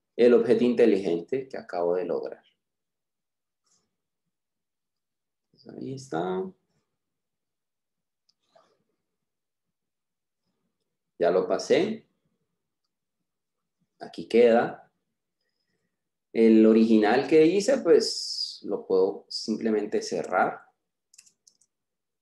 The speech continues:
Y me quedo ya con este elemento. Este es el que voy a usar.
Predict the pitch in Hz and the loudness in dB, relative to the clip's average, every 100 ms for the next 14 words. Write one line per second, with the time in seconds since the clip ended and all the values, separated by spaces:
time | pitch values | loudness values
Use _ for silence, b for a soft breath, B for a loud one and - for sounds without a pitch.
0 | _ _ _ _ _ _ _ _ _ _ | _ _ _ _ _ _ _ _ _ _
1 | _ _ _ _ _ 135 165 170 170 139 | _ _ _ _ _ -4 -2 -2 0 0
2 | 131 147 - _ _ _ _ _ _ _ | 0 -4 -10 _ _ _ _ _ _ _
3 | - _ _ _ - - 98 - 98 90 | -20 _ _ _ -12 -6 -6 -6 -6 -6
4 | 87 - 92 87 80 80 _ _ - _ | -8 -12 -12 -12 -12 -18 _ _ -20 _
5 | _ _ _ _ _ _ _ _ _ _ | _ _ _ _ _ _ _ _ _ _
6 | _ _ _ - - _ _ _ _ _ | _ _ _ -20 -20 _ _ _ _ _
7 | _ _ _ _ _ _ _ _ _ _ | _ _ _ _ _ _ _ _ _ _
8 | 151 - 185 175 160 147 127 127 127 147 | 0 2 0 0 0 0 0 -2 -4 -8
9 | - | -10